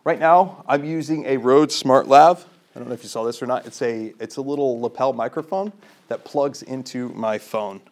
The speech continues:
and it's recording using this Twisted Wave application on I O S. So I will actually have audio of this that I will post, um, as long as I don't say something stupid. I will post this to, uh,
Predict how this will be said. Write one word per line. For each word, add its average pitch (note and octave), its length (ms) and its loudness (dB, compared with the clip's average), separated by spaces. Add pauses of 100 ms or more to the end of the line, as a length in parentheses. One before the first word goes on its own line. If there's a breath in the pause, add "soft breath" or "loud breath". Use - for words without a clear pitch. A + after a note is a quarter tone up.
(360 soft breath)
and A2 140 -6
it's - 160 -10
recording C#3+ 600 -4
using B2 420 -8
this A2+ 260 -12
Twisted C#3 400 -12
Wave A#2 340 -6
application A2 720 -8
on G#2 180 -10
I G#2 200 -8
O G#2 120 -8
S. - 320 -12 (300 soft breath)
So - 160 -6
I D3 100 -2
will E3 120 0
actually D#3 300 0
have C#3+ 220 4
audio D#3 500 6
of E3 160 4
this F#3+ 280 2
that C3+ 160 2
I - 20 2
will A#2+ 160 -2
post, C#3+ 520 0 (360 soft breath)
um, A#2 600 0 (340)
as A#2 120 -6
long C3+ 200 2
as B2+ 80 -2
I - 20 0
don't C3 160 -2
say C3+ 140 -2
something B2+ 300 -6
stupid. D#3 600 -4 (340 soft breath)
I A#2+ 100 0
will A#2+ 100 2
post C#3 320 2
this C#3 240 -2
to, C3 280 2
uh, A2+ 360 4